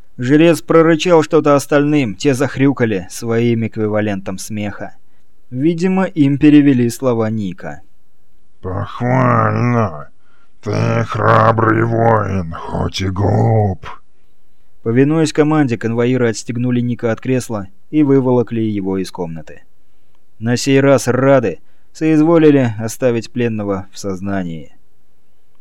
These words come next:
Speaker 1: Этот коридор не был столь длинным, как предыдущие, а в конце их уже ожидал бронетранспортёр. Ника опять закинули внутрь, словно мешок картошки. Двое конвоиров запрыгнули следом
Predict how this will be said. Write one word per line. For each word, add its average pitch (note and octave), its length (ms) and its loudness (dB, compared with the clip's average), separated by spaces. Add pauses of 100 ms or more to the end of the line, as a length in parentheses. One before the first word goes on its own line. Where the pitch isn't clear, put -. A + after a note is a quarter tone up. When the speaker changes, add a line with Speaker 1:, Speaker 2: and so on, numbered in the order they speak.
(260)
Speaker 1:
Этот D3 280 4
коридор E3+ 420 6
не F3 140 4
был E3 200 6
столь D#3 240 0
длинным, C#3 580 4
как G#2+ 180 -6
предыдущие, G#2+ 800 -4
а A2 80 -8
в - 80 -8
конце D3 400 2
их C3+ 160 2
уже B2+ 240 2
ожидал A2+ 440 0
бронетранспортёр. F#2+ 1000 -6 (840)
Ника G3 320 4
опять F#3+ 260 4
закинули D#3+ 460 4
внутрь, C3 360 0
словно A#2 300 -2
мешок G#2 380 -4
картошки. G2 640 -6 (520)
Двое B2 380 4
конвоиров A#2+ 560 2
запрыгнули G2+ 540 -2
следом G#2+ 500 -2